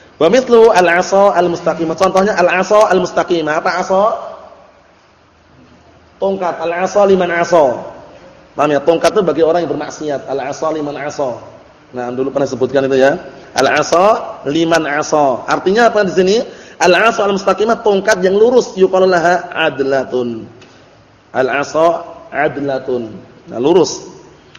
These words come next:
Hadha huwal asl. Inilah makna asalnya. Lakinnahu 'inda ahli ilm, perhatian baik-baik ini ya. Akan tetapi makna adl itu menurut ahli ilm, huwa wasfun fi syakhsi yaqtadi al-istiqamah.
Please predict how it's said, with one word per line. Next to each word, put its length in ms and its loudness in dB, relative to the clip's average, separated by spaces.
Hadha 320 2
huwal 240 4
asl. 320 -2
Inilah 400 0
makna 400 -4
asalnya. 720 -8
Lakinnahu 640 2
'inda 320 4
ahli 160 0
ilm, 480 -4
perhatian 320 -2
baik-baik 320 0
ini 160 -2
ya. 160 -2
Akan 240 -2
tetapi 320 0
makna 320 0
adl 240 2
itu 160 0
menurut 240 0
ahli 240 0
ilm, 560 -4
huwa 400 0
wasfun 880 0
fi 80 0
syakhsi 840 -2
yaqtadi 880 0
al-istiqamah. 1400 -2